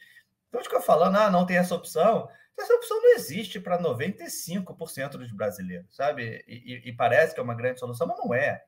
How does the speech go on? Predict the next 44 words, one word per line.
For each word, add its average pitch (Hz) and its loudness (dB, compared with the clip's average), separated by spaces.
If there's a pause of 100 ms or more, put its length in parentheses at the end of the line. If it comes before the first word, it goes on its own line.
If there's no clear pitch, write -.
(360)
entendeu? 117 -4
Então, 160 -6
tipo 165 -8
assim, 147 -14
o 151 -2
brasileiro 135 -2
em 120 -6
si, 175 -8 (520)
é, 131 -2
ele 156 -2
não 208 4
tem 151 2
essa 104 -4
opção. 110 -6
Adoraria 165 4
ter 104 -12 (520)
o 123 -12
conforto 120 -2
dessa 107 -8
parte, 104 -2
mas 113 -12
não 151 -16
tem. 180 -4 (520)
E 190 -4
aí 190 2
só, 220 -4
só, - -8
só 175 0
sobra 226 0
pra 135 2
ele, 123 -2 (260)
é, 113 -2 (120)
o 123 -16
transporte 123 -6
público. 104 -12 (280)
E 170 -2
aí 220 4
ocorrem 247 4
as 247 -6
coisas 233 -14
de 247 -14
cidade, 170 2
né? 127 -4
Pô, 123 -4